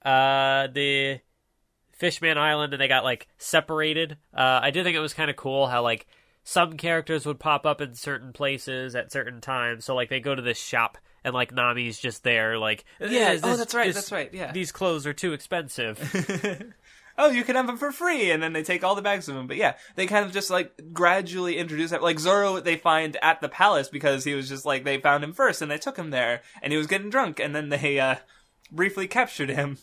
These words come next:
Speaker 2: <laughs> um, because the things happened. Uh, <coughs>
Speaker 1: I think,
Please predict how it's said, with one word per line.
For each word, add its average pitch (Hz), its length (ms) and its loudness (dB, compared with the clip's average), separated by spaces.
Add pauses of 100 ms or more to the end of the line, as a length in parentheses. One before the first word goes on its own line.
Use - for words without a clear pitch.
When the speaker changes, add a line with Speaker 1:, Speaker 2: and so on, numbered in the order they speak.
Speaker 2:
<laughs> - 100 -20
um, 170 640 -2
because 147 300 0
the 139 60 -12
things 156 280 -6
happened. 131 480 -12 (540)
Uh, 135 240 -4
<coughs> - 560 -6
Speaker 1:
I 165 60 2
think, 220 240 2